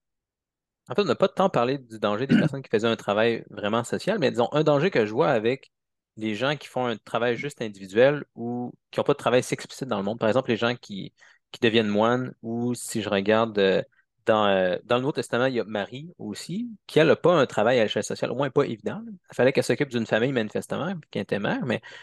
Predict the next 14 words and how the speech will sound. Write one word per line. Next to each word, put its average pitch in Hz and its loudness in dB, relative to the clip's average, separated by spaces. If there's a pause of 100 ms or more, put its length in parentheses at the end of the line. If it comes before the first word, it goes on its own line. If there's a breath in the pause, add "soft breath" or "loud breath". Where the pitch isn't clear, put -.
(180 loud breath)
reste 139 4
que 123 6 (1040)
je - -18
trouve 120 0
ça - 0
toujours 233 2
mystérieux 165 0
des 117 -4
gens 139 0
qui 139 -12
vont 107 2
avoir 120 0
une 113 -12
vision, 117 0